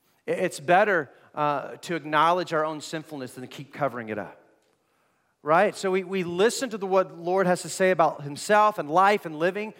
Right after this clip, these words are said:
and we believe it and sink our teeth into it. It's in that moment of obedience that we begin to taste God's goodness. Uh, it's hard to know the goodness of God if we're not willing to sink our teeth into him or obey him.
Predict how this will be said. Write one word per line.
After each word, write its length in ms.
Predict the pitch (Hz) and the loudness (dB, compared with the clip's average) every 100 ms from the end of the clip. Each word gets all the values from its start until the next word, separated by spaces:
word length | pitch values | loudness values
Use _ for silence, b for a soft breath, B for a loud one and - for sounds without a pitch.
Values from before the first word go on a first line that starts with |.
| B B | B B
and 120 | 165 | -4
we 120 | 160 147 | -4 -4
believe 340 | 147 170 226 | -2 -2 0
it 180 | 247 - | 0 -2
and 100 | 156 | -10
sink 340 | - - 202 208 | -8 -6 -2 0
our 80 | |
teeth 360 | 185 - 196 190 | -2 -2 -6 -6
into 300 | 160 - 143 | -12 -8 -6
it. 200 | 135 - B B | -6 -10 B B
It's 200 | 156 143 | -4 -2
in 120 | 165 | 0
that 240 | 175 220 196 | 2 2 0
moment 320 | 214 220 190 | -4 -4 -6
of 100 | 156 | -4
obedience 840 | 156 139 262 226 151 143 - - - b b | -4 -2 -2 0 -2 -6 -10 -20 -20 b b
that 180 | 170 170 | 0 2
we 100 | 180 | 0
begin 340 | 175 165 170 | -4 -2 -2
to 80 | 175 | -4
taste 340 | - 160 147 - | -4 -4 -2 0
God's 240 | 160 156 | 0 0
goodness. 540 | 233 262 143 - - _ _ _ _ _ _ _ _ _ | -4 -4 -6 -18 -20 _ _ _ _ _ _ _ _ _
Uh, 80 | - 165 | -16 -8
it's 160 | 190 - | -8 -2
hard 400 | 208 226 269 - | 2 4 4 0
to 120 | 220 | -8
know 220 | 196 220 | -2 -2
the 120 | 190 | -2
goodness 380 | 156 202 196 - | -2 -4 -4 -10
of 120 | 156 | -2
God 260 | 170 185 151 | 4 4 4
if 140 | 139 | 0
we're 100 | 170 | -2
not 240 | 170 165 160 | 2 0 0
willing 280 | 165 156 | -4 -6
to 80 | 131 | -8
sink 260 | - 160 139 | -10 -10 -8
our 80 | 131 | -8
teeth 320 | - 165 151 | -6 -8 -8
into 220 | 127 123 | -12 -12
him 180 | 117 117 _ | -14 -16 _
or 380 | - 151 143 131 B B B | -6 0 0 0 B B B
obey 480 | 143 123 135 135 127 | -10 -2 2 2 2
him. 260 | - 95 | -6 -16